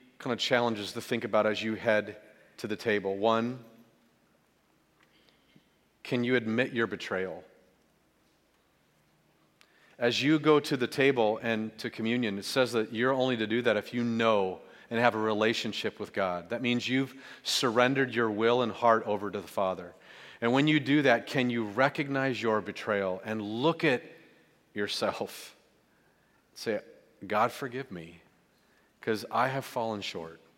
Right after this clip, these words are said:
And I enter into your gift of grace and mercy because of Jesus. Nothing I do fixes it.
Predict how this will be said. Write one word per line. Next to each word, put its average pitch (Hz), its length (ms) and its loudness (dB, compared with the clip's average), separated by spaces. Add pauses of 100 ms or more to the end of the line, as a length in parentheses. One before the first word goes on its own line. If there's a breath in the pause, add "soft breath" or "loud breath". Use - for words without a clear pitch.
(960 soft breath)
And 101 120 -4
I 117 240 0
enter 139 560 -2 (100)
into 143 500 -2
your 110 320 -4
gift 98 640 -4 (260)
of 104 280 -6 (840 soft breath)
grace 123 540 4
and 113 200 -2
mercy 113 360 -2
because 101 360 -4
of 92 120 -10
Jesus. 90 640 -10 (640 soft breath)
Nothing 156 560 6
I 139 220 4
do 123 260 0
fixes - 540 -2
it. 92 200 -4